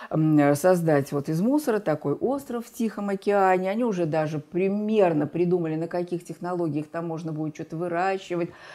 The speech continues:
м, э, в-, с-, питьевую воду как получать. Э, ну, м, э, может быть, да, хотя бы так. Но во всяком случае это тоже не решение проблемы. И есть над чем задуматься, э, чтобы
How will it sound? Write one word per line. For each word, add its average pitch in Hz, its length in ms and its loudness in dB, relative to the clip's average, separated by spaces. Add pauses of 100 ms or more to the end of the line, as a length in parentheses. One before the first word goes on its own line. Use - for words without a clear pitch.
(180)
м, 175 240 2
э, 165 320 4
в-, 160 300 2
с-, 165 280 0 (280)
питьевую 190 420 4
воду 190 440 4
как 180 240 -2
получать. 185 580 4 (360)
Э, 190 260 12
ну, 302 260 4 (120)
м, 208 200 -2
э, 196 360 6
может 339 460 6
быть, 311 320 6
да, 226 260 2
хотя 185 360 2
бы 226 160 0
так. 165 360 0
Но 196 160 -4
во 214 140 2
всяком 285 320 -2
случае 269 420 -2
это 302 280 0
тоже 294 320 -2
не 151 140 2
решение 147 460 2
проблемы. 160 680 0 (280)
И 196 80 0
есть 302 320 2
над 202 160 -2
чем 262 280 -2 (100)
задуматься, 156 920 0 (380)
э, 160 160 6
чтобы 214 540 6